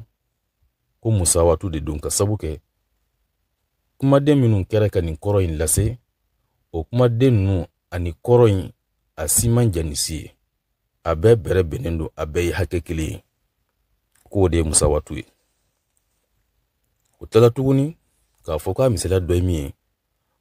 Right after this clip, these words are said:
o ye hadisa dɔ di o misaliya la. Hadisa min bɛ yen, ni Bukhari ni Muslim bɛɛ nana n'a ye. O ye hadisa jumɛn ye? "Alhalalu bayyinun,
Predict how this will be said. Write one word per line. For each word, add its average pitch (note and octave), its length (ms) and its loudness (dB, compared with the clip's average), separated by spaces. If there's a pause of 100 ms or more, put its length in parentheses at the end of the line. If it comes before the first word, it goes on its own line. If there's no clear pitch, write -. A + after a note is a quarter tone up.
(180)
o E2+ 100 -6
ye A2 60 0
hadisa F#2 360 0
dɔ E2 200 -4
di F2+ 260 -8 (360)
o F#2+ 80 -6
misaliya D#2 420 -4
la. - 180 -12 (1120)
Hadisa F2 260 0
min G2+ 240 4
bɛ F2 140 0
yen, D2+ 80 -4 (100)
ni G2+ 140 -6
Bukhari E2+ 460 -6
ni E2 80 -6
Muslim F2 340 -6
bɛɛ D#2+ 200 -4
nana C#2+ 160 -8
n'a D#2 160 -6
ye. - 140 -18 (1160)
O F2+ 100 -2
ye A2 60 6
hadisa F#2 240 2
jumɛn D#2+ 320 -2
ye? - 180 -12 (880)
"Alhalalu F#2+ 640 2
bayyinun, G#2+ 640 0